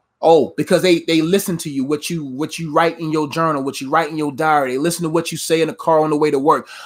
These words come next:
Oh, that's still affecting you? So I'm gonna use your trauma to open the door in your mind because he knows that organically there are natural effects that spawns from those experiences.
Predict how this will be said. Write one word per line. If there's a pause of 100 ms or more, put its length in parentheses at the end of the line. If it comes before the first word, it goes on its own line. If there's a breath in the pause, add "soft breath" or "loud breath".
(240 loud breath)
Oh,
that's
still
affecting
you? (480 loud breath)
So
I'm
gonna
use
your
trauma
to
open
the
door
in
your
mind (800)
because
he
knows
that
organically (520)
there
are
natural
effects (200)
that
spawns
from
those
experiences.